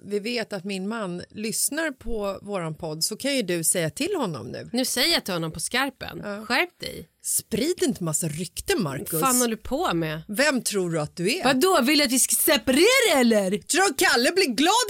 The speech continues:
Speaker 1: ifall han hör att vi härmar honom, eller?
Speaker 2: Tror du det, eller?
Speaker 1: <laughs> Ja, nej,
Speaker 2: Okej, då kan vi
Speaker 1: riktigt.
Speaker 2: gå vidare.
Speaker 1: Ja, mm.
Speaker 2: Men ska vi kanske köra lite, woho!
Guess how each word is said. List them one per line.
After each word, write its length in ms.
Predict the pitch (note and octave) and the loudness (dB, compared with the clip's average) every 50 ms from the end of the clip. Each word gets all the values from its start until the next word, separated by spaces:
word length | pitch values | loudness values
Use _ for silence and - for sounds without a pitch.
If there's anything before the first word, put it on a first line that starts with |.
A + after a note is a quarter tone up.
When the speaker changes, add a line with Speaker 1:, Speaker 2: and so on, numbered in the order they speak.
| A#4 - | 0 2
Speaker 1:
ifall 180 | A#4 G#4 E4+ C#4 | 2 2 2 2
han 120 | B3+ B3+ | 2 2
hör 240 | A#3 A#3 A3 G3+ G3+ | 4 4 4 6 6
att 180 | G3+ F#3+ - | 4 2 0
vi 260 | F#3+ G3 G3 F#3+ F#3 F3 | 0 0 2 2 2 2
härmar 360 | F#3 G3+ F#3 E3 D3+ D#3+ D#3+ | 2 2 0 0 0 0 -2
honom, 380 | D#3+ D#3+ D#3 D3+ D3 D3 D3 | -2 -2 -2 -4 -6 -6 -6
eller? 280 | D3 D3 D#3 F3+ G3+ C4 | -6 -4 -2 0 2 4
Speaker 2:
Tror 280 | D#4 G4+ A#4+ A#4+ A4 F4 | 4 6 6 6 6 4
du 60 | F4+ | 4
det, 60 | D#4 | 4
eller? 300 | C#4+ C4+ C4+ B3+ C4+ D4 D#4+ | 6 6 4 4 4 4 2
Speaker 1:
<laughs> 60 | D4+ - - - - - - - - - D4 C#4 - F3 - _ _ _ _ _ _ _ - - C4+ D#4+ D#4+ F4 F4 - G#3+ - - - F3+ | 2 2 2 2 2 0 -4 -6 -6 -6 -6 -6 -6 -10 -16 _ _ _ _ _ _ _ -20 -16 -12 -8 -8 -8 -6 -8 -8 -10 -10 -12 -10
Ja, 220 | F#3 F3+ E3+ D3+ - | -8 -8 -8 -8 -6
nej, 180 | - G3 - - | -6 -2 0 0
Speaker 2:
Okej, 80 | B3+ | 0
då 0 | |
kan 140 | B3 A3+ - | 0 0 -2
vi 60 | - F#3 | -2 -2
Speaker 1:
riktigt. 180 | - A3+ A3 A3+ | 0 0 0 0
Speaker 2:
gå 40 | A3 | 0
vidare. 320 | G#3 G3+ F#3 F3 E3+ F3 F3 - - | -2 0 -2 -2 -2 -4 -6 -10 -12
Speaker 1:
Ja, 60 | - | -10
mm. 200 | E3+ E3+ G#3+ C#4+ | -6 2 4 6
Speaker 2:
Men 320 | D4+ F4+ D#4+ A#3+ F#3 E3 - - | 6 6 6 4 2 0 -2 -4
ska 320 | - - - C4 A#3+ A#3 | -6 -2 0 2 2 2
vi 100 | G#3+ A3 | 2 2
kanske 340 | - - G#3+ G#3+ G#3 - A3 | 2 2 0 0 0 -2 -4
köra 220 | - - A3 G3+ | 0 0 0 2
lite, 240 | G3+ G#3 G#3 - A3+ G#3 F#3 - _ _ | 2 0 0 0 -2 -2 -2 -6 _ _
woho! 120 | B3 C#4+ | 0 4